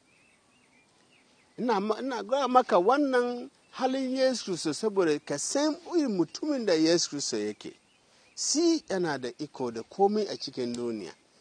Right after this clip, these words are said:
Allah ya ba shi komai a cikin duniya ga. Yana da iko a yi mu-, yi abin da ya ga dama. In kana ji na, akwai wani abun da nake so ka yi.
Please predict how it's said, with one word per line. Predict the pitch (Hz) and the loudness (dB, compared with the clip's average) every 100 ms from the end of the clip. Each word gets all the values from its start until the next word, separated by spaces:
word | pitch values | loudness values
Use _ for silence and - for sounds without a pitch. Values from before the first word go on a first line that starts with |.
| _ _ - | _ _ -2
Allah | 269 302 254 | 0 2 2
ya | 202 202 | 4 4
ba | 196 196 175 | 4 2 0
shi | 147 | -6
komai | - 156 151 131 - | -4 0 0 -2 -8
a | 127 | -12
cikin | - 123 120 | -8 -6 -4
duniya | 120 120 120 113 98 87 | -4 -4 -4 -4 -6 -10
ga. | 78 - _ _ _ | -10 -14 _ _ _
Yana | 127 156 135 120 | -4 -2 -2 -2
da | 113 - _ _ _ _ _ | -8 -12 _ _ _ _ _
iko | 240 269 233 196 | -4 0 4 4
a | 143 | 4
yi | 139 | 0
mu-, | 180 196 - - | 0 -2 -8 -12
yi | 160 240 - | -10 -12 -4
abin | - 127 254 254 | -4 -2 0 2
da | 185 | 4
ya | 147 | 2
ga | 135 123 113 | 2 0 0
dama. | 107 92 82 - _ _ _ _ _ _ _ _ _ _ _ _ _ _ _ _ _ - | -2 -2 -6 -12 _ _ _ _ _ _ _ _ _ _ _ _ _ _ _ _ _ -10
In | 143 | -6
kana | 165 165 139 | -2 0 -2
ji | 123 180 | -2 0
na, | 151 131 117 110 - _ _ _ _ - | 2 2 -2 -6 -14 _ _ _ _ -10
akwai | 110 - 240 | -8 4 6
wani | 254 269 | 8 6
abun | 247 175 160 151 | 6 4 2 2
da | 151 | 2
nake | 202 208 180 156 | 2 2 2 4
so | 180 156 | 2 0
ka | - | -2
yi. | 110 104 | -4 -6